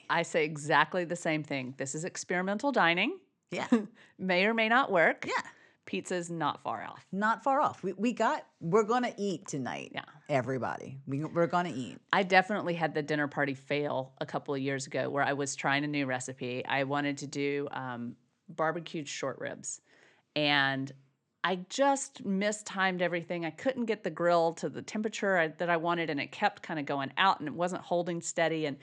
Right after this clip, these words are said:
Speaker 1: I, I invited everyone over for a seven o'clock dinner, and it was ten thirty before we ate.
Speaker 2: Ooh.
Speaker 1: And I was so embarrassed, and everybody was just laughing, and, you know, but to me, that was like, "Oh my gosh, I cannot believe this."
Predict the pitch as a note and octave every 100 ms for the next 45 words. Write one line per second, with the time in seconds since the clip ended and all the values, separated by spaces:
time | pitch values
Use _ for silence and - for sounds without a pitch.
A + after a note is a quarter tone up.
0 | - - _ _ _ _ - - - E3+
1 | F#3 F3 E3+ F#3+ F#3+ F#3+ F#3 F3+ F#3+ A3+
2 | E3+ - F3 E3 D#3+ D#3 D3+ - D3 D3
3 | - - D#3+ F3 - F3 - E3+ G3 E3
4 | D3 E3+ - - _ - E3+ F#3 A#3 -
5 | _ - - - G#3 G#3 A3+ - _ _
6 | - - D#3 C#3 C3 - D3 - C#3 B2+
7 | - C#3 - - _ - F#4 - G3 -
8 | G#3 A#3 A#3+ B3 - - - A3 G#3 A3+
9 | G3+ F#3 F3 F3 - D#3+ G#3+ C#4 C4+ G3+
10 | F3 D#3+ D3 D3 D#3+ E3 - D#3 D3+ D3
11 | C#3 C#3 D3+ E3+ C#3+ C#3 E3 - A3 F3
12 | F3+ A3 F#3+ E3 D#3+ - D#3 D3 - -
13 | F3+ F3 D3+ B2+ C3+ D#3 C#3 C#3+ C3+ C3+
14 | - - D3+ C#3 - C3+ C#3 C#3 A#2+ -